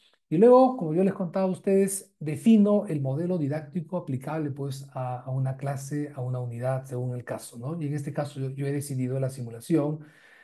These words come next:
No soy pedagogo, así que he podido leer, investigar un poco y me encontré este, este libro muy bueno que se llama Modelos didácticos para situaciones y contextos del aprendizaje, de Cruz Hernández y Ana Guárate,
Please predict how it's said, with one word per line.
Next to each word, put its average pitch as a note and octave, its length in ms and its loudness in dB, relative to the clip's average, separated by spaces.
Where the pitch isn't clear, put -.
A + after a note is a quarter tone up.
No C3 280 0
soy C3+ 200 -4
pedagogo, D3 500 2
así C3+ 200 -6
que B2 300 -4
he B2 40 -4
podido B2+ 340 -4
leer, C3 240 -4
investigar C3 400 -4
un D3 140 -2
poco F#3 340 2
y E3+ 40 2
me C#3+ 80 -2
encontré C3 440 -2
este, B2 560 -6
este A#2+ 260 -12
libro C3 260 -4
muy B2+ 380 -6
bueno D3+ 400 0
que - 80 -10
se - 60 -14
llama C3 180 -4
Modelos B2+ 380 -4
didácticos C3 520 -4
para A#2 160 -8
situaciones B2+ 520 -6
y B2+ 40 -6
contextos B2+ 400 -6
del B2 120 -6
aprendizaje, D3+ 640 -4
de C3+ 180 0
Cruz D3 260 -2
Hernández D#3 540 0
y D3 60 -2
Ana D3 600 -4
Guárate, F3+ 600 2